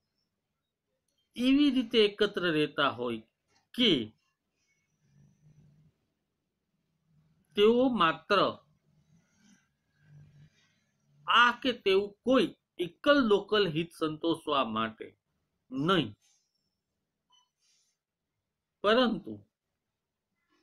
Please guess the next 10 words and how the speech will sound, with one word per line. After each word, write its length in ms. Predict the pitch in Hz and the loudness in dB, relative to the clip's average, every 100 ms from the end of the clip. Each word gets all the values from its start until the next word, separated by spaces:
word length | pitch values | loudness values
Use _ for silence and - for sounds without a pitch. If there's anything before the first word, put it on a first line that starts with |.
| _ _ _ _ _ _ _ _ _ _ _ _ _ _ _ _ _ | _ _ _ _ _ _ _ _ _ _ _ _ _ _ _ _ _
સર્વસાધારણ 1120 | _ - 180 202 262 262 196 160 160 180 208 214 | _ -4 -2 0 0 0 0 0 0 -2 -2 -4
જીવનના 840 | 151 160 160 151 143 147 175 220 _ _ _ _ _ _ _ | -2 0 0 -4 -6 -8 -8 -14 _ _ _ _ _ _ _
ઘણા 680 | 110 107 139 147 165 196 220 | -18 -6 -2 2 2 0 -2
ખરા 320 | - 185 175 170 | -4 -2 0 0
હિતો, 560 | 139 143 - 113 - _ _ _ _ _ _ _ _ _ _ | -2 -6 -6 -8 -8 _ _ _ _ _ _ _ _ _ _
સર્વસાધારણ 960 | - 139 143 160 156 127 123 135 156 147 | -6 -4 -2 -4 -4 -4 -2 -2 -4 -8
જીવનના 720 | 117 120 147 151 107 117 151 _ _ _ _ _ 113 | -8 -6 -6 -8 -10 -12 -16 _ _ _ _ _ -14
ઘણા 400 | 123 143 180 220 | -6 -2 -2 -4
ખરા 360 | - 156 156 | -6 -4 -4
હિતો 540 | 156 143 156 127 107 | -4 -6 -6 -6 -8